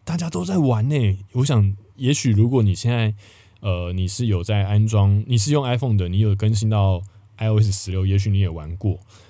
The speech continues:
那我，我自己因为是用那个 iPhone Ten S 啊，我很怕更新到十六之后手机就变慢，所以我还没更新。但我真的是看到不管限动啊，或是我的脸书上，就好多朋友在分享。然后我就在想说，哇，如果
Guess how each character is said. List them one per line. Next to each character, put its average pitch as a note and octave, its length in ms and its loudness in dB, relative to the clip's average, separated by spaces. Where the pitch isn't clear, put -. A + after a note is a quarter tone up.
那 G#2 260 2
我， A2 180 -8
我 B2+ 120 0
自 G#3 140 -4
己 D3+ 80 0
因 C#3+ 80 0
为 E3 80 0
是 D#3+ 80 0
用 D3 240 -2
那 C3+ 120 -2
个 G#2+ 200 -2
iPhone C3 260 -2
Ten A#2+ 160 0
S F#2+ 220 -6
啊， D#2+ 80 -12
我 G2 120 0
很 G2+ 80 4
怕 A#2+ 200 -2
更 A#2+ 180 -2
新 A#2 100 -2
到 A2+ 140 -2
十 G2+ 220 -4
六 G#2+ 120 0
之 G#2+ 140 -2
后 G#2 80 0
手 G2 160 -4
机 G2 100 -14
就 G2+ 80 -4
变 G2 160 -4
慢， F2 240 -6
所 G#2+ 160 0
以 G2+ 40 6
我 G2 40 4
还 D#2+ 120 -12
没 E2 120 -10
更 F2+ 220 -6
新。 F2+ 320 -8
但 A2+ 120 -6
我 G#2+ 80 -4
真 G#2+ 100 -4
的 G2+ 60 0
是 G2+ 40 0
看 A#2 140 -4
到 G#2+ 300 2
不 G#2+ 80 -20
管 F#2+ 160 2
限 G2+ 340 2
动 G2+ 260 2
啊， F#2 200 0
或 G#2 140 6
是 G#2 140 2
我 F2+ 120 2
的 F2+ 460 -4
脸 F#2+ 240 2
书 G#2 220 2
上， G#2 200 2
就 G#2+ 140 4
好 F#2+ 220 -2
多 G#2+ 180 0
朋 G#2 160 -2
友 E2 80 -4
在 F#2+ 80 -2
分 F#2+ 260 -4
享。 - 220 -8
然 A#2 140 0
后 C3 60 2
我 A2 40 4
就 A#2+ 80 4
在 C#3+ 60 4
想 G#2 160 2
说， A#2 360 2
哇， A2 300 0
如 A#2 180 8
果 C#3+ 360 2